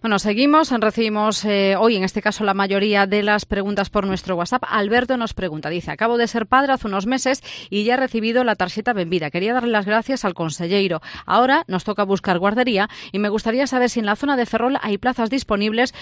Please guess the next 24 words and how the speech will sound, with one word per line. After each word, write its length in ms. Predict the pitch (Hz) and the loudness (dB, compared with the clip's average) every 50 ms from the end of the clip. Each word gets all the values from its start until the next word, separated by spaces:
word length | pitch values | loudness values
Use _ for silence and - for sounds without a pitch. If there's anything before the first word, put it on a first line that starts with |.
| - - | -14 -8
o 140 | - 175 170 | -6 -4 -2
tienen 200 | 220 220 240 220 | 0 0 0 0
previsto 520 | 202 190 180 202 214 - - 233 240 233 - | 0 0 0 0 0 0 0 0 0 0 0
abrir 320 | 165 175 185 202 202 190 | -2 -2 0 0 0 0
alguna, 380 | 180 180 196 254 277 240 156 139 | 0 -2 -2 -2 -2 -2 -4 -6
justamente 420 | - 202 - - 190 190 196 196 | -8 -10 -10 -8 -6 -6 -6 -6
en 80 | 196 202 | -6 -6
este 160 | 196 - 208 | -4 -4 -4
día 140 | 202 208 208 | -2 -2 -4
en 60 | 202 | -4
el 40 | 190 | -4
que 100 | - 185 | -4 -4
viene 400 | 180 180 185 185 190 190 185 180 | -4 -4 -2 -2 -2 -2 -4 -4
de 140 | - 185 180 | -2 -2 -2
visitar 360 | 170 190 - 190 165 208 196 | -2 -2 -4 -4 -4 -2 -2
y 60 | 196 185 | -2 -2
celebrar 420 | - 202 175 170 190 220 220 196 | -2 -2 -2 0 2 2 2 0
ese 180 | - 151 - 185 | 0 -6 -6 -4
primer 260 | 170 190 190 185 185 | -4 -4 -2 -2 -2
aniversario 600 | 185 190 185 185 185 - 208 190 185 185 190 196 - - - - - - | -2 -2 -2 -4 -4 -2 -2 -2 0 -2 -4 -6 -10 -18 -20 -20 -16 -10
del 260 | 175 185 185 180 175 | -4 -2 -2 -2 0
pai 300 | - - 196 196 185 175 | 2 4 4 4 4 2
de 100 | 170 175 | 0 0
Valdoviño". 600 | 170 165 160 156 156 147 160 151 151 160 160 151 | -2 -2 -4 -4 -6 -6 -6 -8 -8 -8 -8 -10